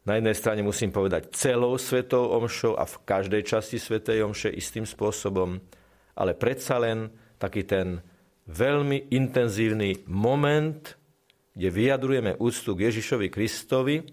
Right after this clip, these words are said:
je takzvaná doxológia, čiže chválospev alebo chváloslovie. To je ten moment, keď kňaz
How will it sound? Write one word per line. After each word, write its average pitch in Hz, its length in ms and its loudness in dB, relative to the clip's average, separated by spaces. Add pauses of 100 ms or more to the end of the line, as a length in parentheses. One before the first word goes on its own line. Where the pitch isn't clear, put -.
(480)
je 104 240 4 (400)
takzvaná 120 560 0
doxológia, 87 1200 -2 (400)
čiže 104 480 0
chválospev 131 880 0
alebo 117 240 2
chváloslovie. 95 1500 0 (240)
To 123 80 4
je 110 80 0
ten 180 240 0
moment, 131 480 0
keď 98 400 -2
kňaz 123 800 -2